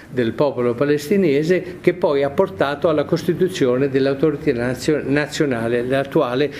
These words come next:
autorità nazionale palestinese. Poi il processo si è bloccato anche per, perché da parte europea non si è più premuto e via di seguito. Comunque,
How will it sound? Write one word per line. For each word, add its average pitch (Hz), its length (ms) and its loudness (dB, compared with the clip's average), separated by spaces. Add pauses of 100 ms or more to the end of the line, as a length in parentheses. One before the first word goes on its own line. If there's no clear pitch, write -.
(120)
autorità 143 540 2
nazionale 123 640 0
palestinese. 113 840 0 (1800)
Poi 190 220 4
il 135 80 -6
processo 143 480 0
si 131 160 0
è - 20 -2
bloccato 147 540 0
anche 127 320 0
per, 113 580 0
perché 117 340 -2
da 117 140 -4
parte 127 320 -2
europea 131 400 0
non 117 160 -2
si 117 140 -2
è - 40 -2
più 107 640 0
premuto 139 760 0
e 110 80 0
via 107 180 -2
di 104 120 -6
seguito. - 680 -10 (1500)
Comunque, 156 720 2